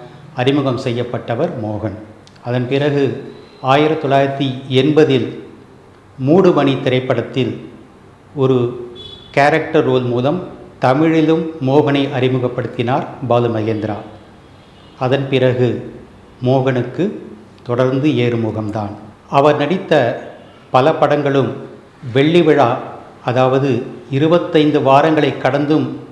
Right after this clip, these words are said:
தியேட்டர்களில் ஓடின என்பதால் வெள்ளி விழா நாயகன், சில்வர் ஜூப்ளி ஸ்டார் என்றும்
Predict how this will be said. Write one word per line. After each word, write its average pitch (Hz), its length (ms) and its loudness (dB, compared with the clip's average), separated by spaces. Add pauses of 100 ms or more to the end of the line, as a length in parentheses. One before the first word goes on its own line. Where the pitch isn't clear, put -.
(420)
தியேட்டர்களில் 135 580 0
ஓடின 123 520 0
என்பதால் 113 460 -2 (600)
வெள்ளி 156 300 2
விழா 160 300 4
நாயகன், 123 720 0 (180)
சில்வர் 170 400 0
ஜூப்ளி 135 320 0
ஸ்டார் 123 600 0 (280)
என்றும் 120 480 -2